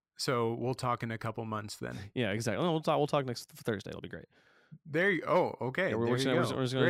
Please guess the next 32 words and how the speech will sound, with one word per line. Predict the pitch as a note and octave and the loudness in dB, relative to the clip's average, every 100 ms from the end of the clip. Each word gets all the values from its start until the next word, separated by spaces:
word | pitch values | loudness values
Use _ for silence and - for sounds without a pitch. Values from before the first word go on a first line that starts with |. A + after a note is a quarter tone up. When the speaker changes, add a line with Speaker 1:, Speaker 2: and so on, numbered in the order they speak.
| - | 2
Speaker 1:
Great. | C3+ - | -2 -2
Speaker 2:
we're | C#3 | 0
gonna | |
win | C3 | 2
all | A#2+ | 2
the | A#2 | 0
games | G#2 F#2 | -4 -8
from | - E2+ | -14 -16
now | |
on. | E2 | -16
It's | - | -16
gonna | F#2 | -16
be | |
great. | - - _ _ _ _ - - _ _ _ _ _ - | -16 -20 _ _ _ _ -20 -20 _ _ _ _ _ -2
Speaker 1:
Perfect. | D3 A#2 G#2+ - - - | 0 0 -4 -8 -20 -4
Well, | D3+ D#3+ F#3+ G3+ - | 2 4 4 2 0
um, | E3 D#3+ D#3+ D#3 | 2 4 4 2
I | - D3+ | 0 0
think | D3 A3 D3+ | 0 0 4
that | E3 D#3+ | 4 4
is | D3+ | 4
a | C#3+ | 2
good | B2 D#3 D3+ | 2 0 0
place | - E3 E3 - | 0 2 2 0
to | C#3 | -2
start | - D3+ C#3+ C#3+ | 0 2 2 2
winding | C#3 C#3 C#3+ C3+ C3+ C3 | 0 2 2 2 0 0
down. | C#3 C#3 C3 C#3 C#3 A#2+ | 0 2 2 0 -4 -4
So, | - C#3 C3 C3 B2+ | 2 4 4 2 2
uh, | B2+ B2 B2 B2 - | 0 0 0 -2 -4
per | - D3+ D3+ | 0 2 4
the | C#3 C3 C3 C3 B2+ B2 | 2 -2 0 2 2 0